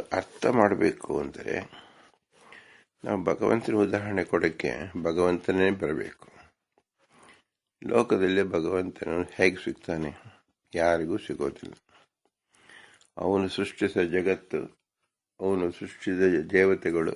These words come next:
ಅವನು ಸೃಷ್ಟಿಸಿದ ಬೇರೆ ಬೇರೆ ಪ್ರಕೃತಿಯ ರಮ್ಯದಿಂದ ನಾವು ತಿಳಿಬೇಕು. ಆದ್ದರಿಂದ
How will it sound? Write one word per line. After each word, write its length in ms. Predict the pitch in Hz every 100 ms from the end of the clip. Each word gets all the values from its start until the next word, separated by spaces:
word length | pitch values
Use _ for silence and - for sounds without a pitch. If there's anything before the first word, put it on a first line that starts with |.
| -
ಅವನು 160 | 87 85
ಸೃಷ್ಟಿಸಿದ 520 | - 98 - 104 90 85 82 78 - _ _ _ - _ _
ಬೇರೆ 240 | 117 113
ಬೇರೆ 340 | 110 104 101 98 95
ಪ್ರಕೃತಿಯ 640 | 92 104 98 92 - 90
ರಮ್ಯದಿಂದ 560 | 82 90 92 90 - -
ನಾವು 180 | 110 131
ತಿಳಿಬೇಕು. 540 | - 113 110 104 - - - - - - _ _ _ _ _ _ _ _ _ _ _ - - - - _ _ - -
ಆದ್ದರಿಂದ 600 | 113 123 110 90 78 -